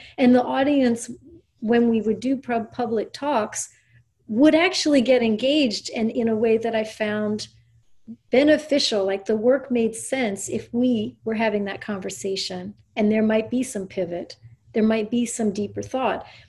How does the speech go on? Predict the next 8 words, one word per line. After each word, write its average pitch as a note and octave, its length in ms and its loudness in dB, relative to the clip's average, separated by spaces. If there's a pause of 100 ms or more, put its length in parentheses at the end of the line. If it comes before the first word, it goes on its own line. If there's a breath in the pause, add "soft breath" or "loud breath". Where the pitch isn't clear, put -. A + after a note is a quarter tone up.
(140)
The B3+ 120 4
most, B3+ 500 4
um, G#3 500 -2
I A3 80 -4
think A3 300 -2
the A3 140 -2
thing B3+ 240 2
that - 260 -2